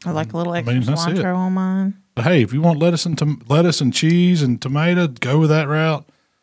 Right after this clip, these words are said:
Speaker 2: Put whatever you want on these chicken tacos. As long as you get that marinade on them boneless, skinless thighs, leave the breast for something else, making chicken tenders for the kids. <laughs>
Speaker 1: <laughs>
Speaker 2: But go with, you know what?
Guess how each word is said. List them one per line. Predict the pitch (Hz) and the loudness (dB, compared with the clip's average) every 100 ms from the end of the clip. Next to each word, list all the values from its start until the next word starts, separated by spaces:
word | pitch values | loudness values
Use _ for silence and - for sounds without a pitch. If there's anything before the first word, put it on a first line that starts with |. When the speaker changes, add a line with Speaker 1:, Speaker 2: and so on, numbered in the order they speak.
| _ _ _ | _ _ _
Speaker 2:
Put | 165 135 | -2 0
whatever | 135 156 139 | 2 2 2
you | 139 | 0
want | 127 147 | 2 4
on | 135 | 4
these | 104 98 | 0 -4
chicken | 120 107 | -4 -4
tacos. | 104 117 104 107 98 | -2 -2 -2 -4 -6
As | 101 | -4
long | 127 147 | -2 -2
as | |
you | 135 | -2
get | 139 147 | -2 -2
that | 120 | -2
marinade | 123 143 143 143 131 | 0 2 2 2 2
on | 120 | 0
them | 110 110 | -2 -4
boneless, | 139 143 151 - | 0 2 2 0
skinless | - 147 139 120 | -2 -2 0 -2
thighs, | - 131 143 143 139 - - _ _ _ _ _ 127 | -4 -2 2 2 0 -2 -8 _ _ _ _ _ -2
leave | 143 180 | 4 4
the | 147 | 4
breast | 135 143 139 - | 2 4 2 0
for | 131 | -4
something | 147 123 | -2 0
else, | 135 135 127 | 0 0 -2
making | 127 117 | -4 -4
chicken | - 131 120 | -4 -4 -2
tenders | 135 120 | -2 -2
for | 120 | -6
the | 104 | -4
kids. | 131 131 135 - - - | 0 2 0 -2 -8 -6
<laughs> | 185 185 - - - 190 - - | 0 0 0 -4 -6 -6 -4 -2
Speaker 1:
<laughs> | 135 | -2
Speaker 2:
But | 113 120 113 - _ _ - | -2 -4 -6 -20 _ _ -6
go | 107 139 | 2 4
with, | 160 143 | 4 4
you | 190 | 6
know | 247 | 6
what? | 190 | 4